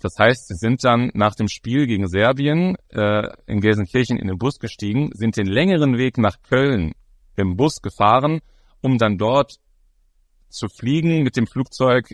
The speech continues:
äh, weil es da eben kein Nachtflugverbot gibt. Und dann konnten sie halt auch in Erfurt dann in der Nacht landen. Also anstatt eine Nacht im Hotel zu verbringen in Düsseldorf, ähm,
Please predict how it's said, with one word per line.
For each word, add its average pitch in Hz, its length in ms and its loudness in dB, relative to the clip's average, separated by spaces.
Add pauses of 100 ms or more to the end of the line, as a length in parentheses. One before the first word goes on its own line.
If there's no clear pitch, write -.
äh, 110 400 2
weil 101 200 2
es 98 120 -2
da 107 160 4
eben 107 180 0
kein 98 160 -2
Nachtflugverbot 90 760 -4
gibt. - 300 -4
Und 95 100 0
dann 92 140 0
konnten - 220 -6
sie 95 140 2
halt 90 160 0
auch 92 100 -6
in 92 80 -4
Erfurt 90 380 0
dann 90 120 0
in 87 100 -4
der 85 120 0
Nacht 82 240 -2
landen. 85 360 0
Also 90 220 -2
anstatt 95 500 0
eine 92 220 2
Nacht 92 280 -2
im 92 300 -2
Hotel 107 380 0
zu 117 180 -6
verbringen 107 440 0
in 104 80 -2
Düsseldorf, 98 500 2 (640)
ähm, 90 340 2